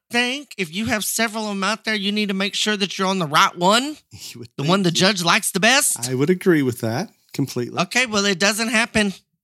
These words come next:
Speaker 1: It does not happen. I cannot tell you
Speaker 2: Maybe you did not
Speaker 1: how
Speaker 2: make it
Speaker 1: many
Speaker 2: clear enough.
Speaker 1: Oh, don't even go there with me.
Speaker 2: <laughs> I've gone out, I've gone out and, and actually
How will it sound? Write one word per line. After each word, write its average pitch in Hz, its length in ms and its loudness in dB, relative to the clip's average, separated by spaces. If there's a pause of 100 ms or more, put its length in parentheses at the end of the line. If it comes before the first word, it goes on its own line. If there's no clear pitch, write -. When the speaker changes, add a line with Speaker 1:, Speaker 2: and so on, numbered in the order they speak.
(420)
Speaker 1:
It 131 140 -4
does 165 240 0
not 196 160 4
happen. 151 380 0
I 139 100 -2
cannot 160 340 -4
tell 220 320 -4
you 160 340 -4
Speaker 2:
Maybe 147 300 4
you 160 160 8
did 147 140 6
not 147 220 6
Speaker 1:
how 143 40 4
Speaker 2:
make 143 200 8
it 123 120 4
Speaker 1:
many 208 180 -4
Speaker 2:
clear 151 280 -2
enough. 131 720 -4
Speaker 1:
Oh, 135 680 -2
don't 113 300 -6
even 107 240 -8
go 101 160 -8
there 98 140 -8
with 90 200 -6
me. 95 400 -6 (480)
Speaker 2:
<laughs> - 20 -6 (1700)
I've 202 220 4
gone 208 260 6
out, 135 280 4
I've 160 160 0
gone 151 200 2
out 117 180 0
and, 104 200 -4
and 117 160 -2
actually 113 560 -2